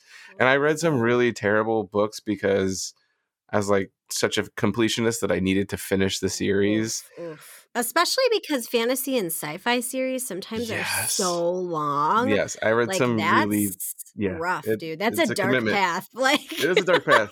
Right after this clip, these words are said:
Speaker 1: Yes, that's my
Speaker 2: <laughs>
Speaker 1: librarian message for the day is, if it's, something's bad, just stop reading
Speaker 2: Oh
Speaker 1: it.
Speaker 2: my
Speaker 1: Like,
Speaker 2: God,
Speaker 1: there's
Speaker 2: that's, I tell people that all the
Speaker 1: so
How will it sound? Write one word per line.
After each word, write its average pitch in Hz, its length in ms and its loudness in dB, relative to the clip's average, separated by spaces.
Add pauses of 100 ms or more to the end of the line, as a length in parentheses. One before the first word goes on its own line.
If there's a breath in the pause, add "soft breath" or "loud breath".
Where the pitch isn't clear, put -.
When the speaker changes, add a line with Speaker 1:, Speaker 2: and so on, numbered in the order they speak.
Speaker 1:
Yes, 131 220 4
that's 143 220 4
my 160 180 4
Speaker 2:
<laughs> 139 40 0
Speaker 1:
librarian 131 600 4
message 123 340 -2
for 110 100 -14
the 104 100 -6
day 107 220 2
is, 104 140 2
if 113 120 -4
it's, - 140 2
something's 262 320 -6
bad, 175 320 0
just 156 160 -6
stop 151 260 -6
reading 143 240 -4
Speaker 2:
Oh - 40 0
Speaker 1:
it. 370 40 0
Speaker 2:
my 381 60 0
Speaker 1:
Like, 415 100 0
Speaker 2:
God, 427 200 2
Speaker 1:
there's 330 180 2
Speaker 2:
that's, 320 120 -4
I 330 100 0
tell 494 180 0
people 480 220 0
that 381 200 0
all - 80 2
the 139 140 2
Speaker 1:
so 139 60 2